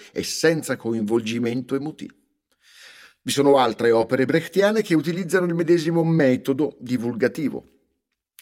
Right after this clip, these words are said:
La resistibile ascesa di Arturo Ui, per citarne una, è un dramma del millenovecentoquarantuno e racconta la storia dell'ascesa di Arturo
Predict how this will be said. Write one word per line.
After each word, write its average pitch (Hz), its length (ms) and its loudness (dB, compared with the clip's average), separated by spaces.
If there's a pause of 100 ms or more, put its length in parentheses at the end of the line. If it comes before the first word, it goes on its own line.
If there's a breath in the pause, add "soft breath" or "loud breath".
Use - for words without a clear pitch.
La 135 160 4
resistibile 131 640 2
ascesa 131 340 0
di 123 140 0
Arturo 135 480 0
Ui, 135 200 0 (480 loud breath)
per 95 140 -6
citarne 87 460 -6
una, 71 260 -14 (220 loud breath)
è 90 80 -4
un 127 100 2
dramma 160 280 4
del 143 120 4
millenovecentoquarantuno 143 1160 0
e 107 40 0
racconta 143 380 0
la 139 80 0
storia 196 380 2
dell'ascesa 127 560 -2
di 127 120 0
Arturo 165 520 -2